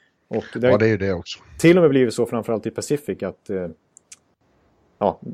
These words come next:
Speaker 1: San Jose som var så given etta, de har halkat ner under Anaheim nu. Nu är Anaheim förbi.
Speaker 2: Ja, det som, det som är kvar som är intressant då är, eh, till att börja med,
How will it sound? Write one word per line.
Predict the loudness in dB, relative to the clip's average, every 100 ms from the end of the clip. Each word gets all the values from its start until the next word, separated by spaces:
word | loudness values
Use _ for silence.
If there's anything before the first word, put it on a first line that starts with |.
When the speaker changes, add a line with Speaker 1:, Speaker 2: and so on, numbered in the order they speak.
| -16 -10
Speaker 1:
San | -4 -2 -2
Jose | 0 0
som | 0
var | -4
så | -6
given | -2 0 0 -2
etta, | -4 -6
de | -6
har | -2
halkat | -2 2 2
ner | 2 2
under | 0 0
Anaheim | 0 -2 -4
nu. | -6 -12 _
Nu | -2 0
är | 2
Anaheim | 0 -2 -4 -4
förbi. | -4 -4 -8 _ _ _ _ _ _ _ _ -20 -16 0
Speaker 2:
Ja, | 2 4
det | 2 0
som, | -2 -4 -4
det | -4
som | -4 -4
är | -2 -2 -4
kvar | 0 0
som | 0 -2
är |
intressant | -4 -4 -4 -4 -2
då | -2
är, | -2 -2
eh, | -4 -8 -10 -10
till | -6 -2
att | 2
börja | 4
med, | 4 2